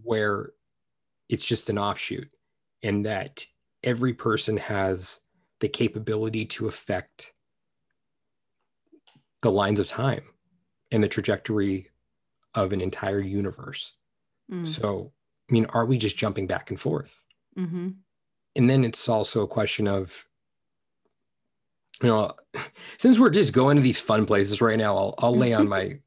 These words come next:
Speaker 1: my, <laughs> my, <laughs> like, my impression of a skeptic.
Speaker 2: Mm-hmm.
Speaker 1: <laughs> Like, when people who are skeptical will say to me, it's like, "Well, I don't know about reincarnation."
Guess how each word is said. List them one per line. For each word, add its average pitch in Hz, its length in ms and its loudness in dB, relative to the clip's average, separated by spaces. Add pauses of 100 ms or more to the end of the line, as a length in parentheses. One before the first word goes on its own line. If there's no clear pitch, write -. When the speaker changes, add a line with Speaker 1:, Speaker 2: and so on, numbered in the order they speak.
(140)
Speaker 1:
my, 101 240 2 (260)
<laughs> - 920 -10
my, 135 320 4 (140)
<laughs> 143 560 -2
like, 147 480 0 (1040)
my 156 140 6
impression 175 420 6
of 127 80 6
a 117 40 4
skeptic. - 600 -6 (420)
Speaker 2:
Mm-hmm. 139 120 4
Speaker 1:
<laughs> 247 140 2
Like, - 160 0
when 131 240 4
people 131 600 4
who 123 60 4
are 98 80 4
skeptical 101 500 0
will 92 80 -2
say 98 220 -2
to 101 80 0
me, 110 140 -2
it's - 120 -6
like, 95 160 -6 (840)
"Well, 110 240 4
I 135 120 6
don't 147 180 4
know 139 180 4
about 87 240 2
reincarnation." 90 1000 0